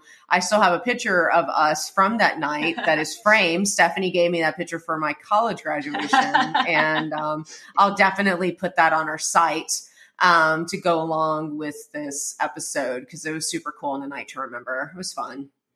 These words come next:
Speaker 2: And I wonder if we also, 'cause I remember you, I think, were the one who took the picture of the signature. And I've never been
Speaker 1: I
Speaker 2: able
Speaker 1: did.
Speaker 2: to find that for years, but I know we have that. I mean, it's on literal film somewhere, right?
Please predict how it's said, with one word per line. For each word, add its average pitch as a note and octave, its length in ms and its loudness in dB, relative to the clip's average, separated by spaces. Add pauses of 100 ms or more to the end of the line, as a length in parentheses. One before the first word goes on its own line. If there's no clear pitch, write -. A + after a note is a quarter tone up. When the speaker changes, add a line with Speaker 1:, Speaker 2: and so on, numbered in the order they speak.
(220)
Speaker 2:
And A3 220 -4
I A3+ 80 2
wonder C4 320 2
if - 120 -2
we A#3+ 120 -2
also, A#3 320 4
'cause A#3+ 160 -4
I A3+ 60 4
remember A#3+ 300 0
you, G#3+ 460 0
I F#3 80 4
think, F#3+ 300 -6
were G3 100 -2
the G3 100 -2
one F3+ 200 0
who G3+ 100 -6
took A3+ 240 -4
the G3 60 -10
picture E3 680 -2 (440)
of G3+ 300 4
the F#3+ 80 -2
signature. - 760 -6
And G3 120 4
I've G3 200 4
never G#3+ 260 4
been F#3 140 0
Speaker 1:
I - 60 4
Speaker 2:
able G3 240 6
Speaker 1:
did. - 20 -8
Speaker 2:
to G3 80 -6
find G3 360 2
that - 140 0
for F3+ 80 -4
years, E3 600 -2
but G3 100 0
I F3 80 2
know G3 340 4
we F3 140 -6
have F3 240 4
that. - 180 -4
I F3 40 -8
mean, F3 160 -4
it's F3+ 100 -4
on F#3+ 180 0
literal F#3 360 -4
film F3 420 -4
somewhere, D3 500 -4
right? D#3+ 280 -2